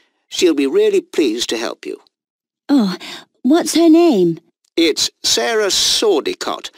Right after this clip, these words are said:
Speaker 1: That's S A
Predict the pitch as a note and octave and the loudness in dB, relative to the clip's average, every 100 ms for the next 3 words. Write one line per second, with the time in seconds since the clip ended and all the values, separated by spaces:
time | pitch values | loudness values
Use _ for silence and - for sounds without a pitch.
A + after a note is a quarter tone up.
0 | _ _ _ _ _ - F3+ F3+ F3 - | _ _ _ _ _ -6 -2 -2 -2 -4
1 | - - _ _ F#3+ G3+ - - - - | -4 -8 _ _ -4 -2 0 0 0 -4
2 | _ _ _ D3 C#3 C3 C3 C#3+ D3+ | _ _ _ -4 -2 0 0 0 0